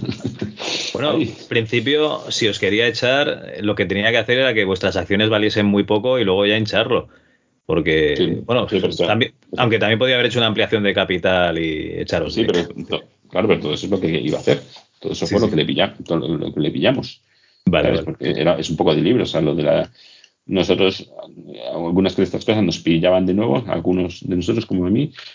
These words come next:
Speaker 1: pero, pero claro, vas con los abogados, teníamos algunos amiguetes de, de los de, de los de amigos de, de colegio de Pablo y tal, que eran abogados muy buenos, y entonces nos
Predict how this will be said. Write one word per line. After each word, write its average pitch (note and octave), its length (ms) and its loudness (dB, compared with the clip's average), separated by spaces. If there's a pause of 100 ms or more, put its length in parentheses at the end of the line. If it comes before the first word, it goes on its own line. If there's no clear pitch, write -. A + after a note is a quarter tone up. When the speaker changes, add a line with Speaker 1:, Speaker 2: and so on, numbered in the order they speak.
(220)
Speaker 1:
pero, E2 680 2 (160)
pero - 160 -4
claro, F#3 240 2
vas - 160 -2
con E2+ 80 0
los E2 120 -2
abogados, G#2+ 680 0 (800)
teníamos E2 280 -2
algunos E2 240 -2
amiguetes F2+ 480 2
de, F2 760 2
de F2 240 2
los F2 200 -2
de, E2+ 560 2 (640)
de E2+ 100 -8
los E2+ 240 -2
de E2 640 0 (220)
amigos E2+ 300 2
de, E2 240 0
de E2 460 2
colegio F2 320 2
de F2 120 2
Pablo G2 240 2
y E2+ 80 0
tal, F2 140 0
que F2 80 -2
eran E2 440 -4 (360)
abogados F2+ 480 2
muy F2+ 160 0
buenos, A#2+ 500 0 (380)
y - 80 -12
entonces - 380 -4
nos - 400 -6